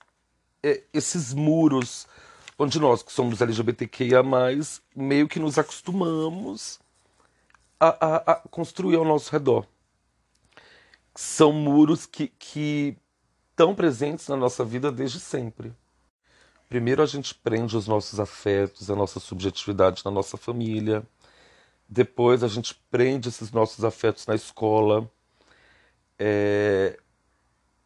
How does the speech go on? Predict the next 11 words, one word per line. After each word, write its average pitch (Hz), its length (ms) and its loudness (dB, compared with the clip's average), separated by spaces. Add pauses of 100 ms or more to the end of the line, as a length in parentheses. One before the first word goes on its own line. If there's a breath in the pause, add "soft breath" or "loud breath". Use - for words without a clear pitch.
(960)
e 113 80 -2
aí 113 120 2
a 113 60 2
gente 107 180 -6
prende 123 180 0
os 107 100 -6
nossos 113 320 2
afetos 117 360 2
nas 107 160 -2
nossas 113 260 -2
relações 139 1040 -2